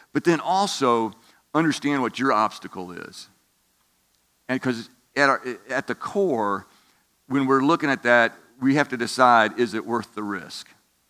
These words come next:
Is it worth the risk? And I think it's so easy for us as believers in Jesus Christ to say, "Yeah, it's not really worth it." And so I, I might go seventy, eighty percent, but I, I'm gonna hold back 'cause it's not really worth it.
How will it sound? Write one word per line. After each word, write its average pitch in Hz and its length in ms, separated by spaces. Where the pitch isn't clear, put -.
Is 113 100
it 120 100
worth 113 260
the 98 80
risk? 98 380
And 131 100
I 135 60
think 143 180
it's 127 140
so 170 340
easy 160 220
for 127 200
us 131 180
as 104 80
believers 131 440
in 131 60
Jesus 123 220
Christ 120 500
to 101 80
say, 113 320
"Yeah, 117 140
it's 107 120
not 127 120
really 110 180
worth 101 320
it." 92 80
And 151 120
so 202 100
I, 190 300
I 240 40
might 143 300
go 120 200
seventy, 117 540
eighty 113 200
percent, 101 480
but 117 80
I, 131 360
I'm 160 80
gonna 131 180
hold 127 300
back 131 260
'cause 107 120
it's 107 180
not 120 180
really 110 200
worth 113 380
it. 101 140